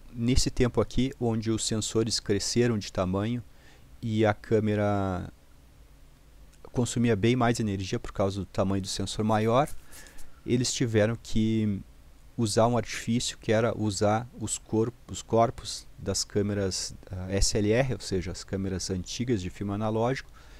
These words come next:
e, digamos que, adaptar esses corpos para colocar o sistema de sensor digital, ah, na parte de trás lá. Então, os sensores consumiam demais, ah, os processadores consumiam demais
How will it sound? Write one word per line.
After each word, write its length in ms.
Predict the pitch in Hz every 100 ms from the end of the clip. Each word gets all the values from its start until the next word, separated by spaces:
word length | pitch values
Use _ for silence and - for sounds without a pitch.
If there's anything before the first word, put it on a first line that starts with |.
| - -
e, 160 | - 120
digamos 400 | 123 123 120 123
que, 80 | 127
adaptar 640 | 123 120 - - 113 113
esses 260 | - 107 -
corpos 640 | - 110 123 131 - - - - - - - -
para 160 | 113
colocar 720 | - 117 113 107 - 101 101
o 80 | 104 101
sistema 500 | 107 - - 104 101
de 100 | 104
sensor 680 | - 107 101 - 98 101 -
digital, 600 | 92 104 - 104 98 90 - - -
ah, 360 | 95 90 85 87
na 100 | 95
parte 340 | - 98 -
de 80 | 101
trás 360 | - 98 95 92
lá. 120 | - - - - -
Então, 220 | 113 143
os 80 | -
sensores 500 | - 107 - 120 113
consumiam 520 | - 104 - 101 98
demais, 680 | 87 92 101 113 117 - - - -
ah, 220 | - 104
os 300 | 98 101 -
processadores 840 | - 110 - 113 95 101 117 120
consumiam 500 | - 98 - 95 95
demais 560 | 87 95 110 147 -